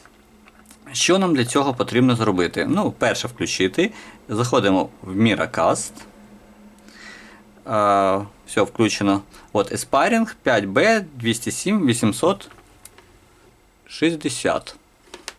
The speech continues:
А, далі ми заходимо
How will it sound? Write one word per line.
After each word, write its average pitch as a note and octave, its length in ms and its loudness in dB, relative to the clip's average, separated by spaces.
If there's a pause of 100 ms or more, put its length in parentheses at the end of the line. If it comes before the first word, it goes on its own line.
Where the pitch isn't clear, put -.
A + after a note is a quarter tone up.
(1400)
А, G2+ 320 4
далі G#2 400 2 (480)
ми B2+ 180 2
заходимо G#2 580 2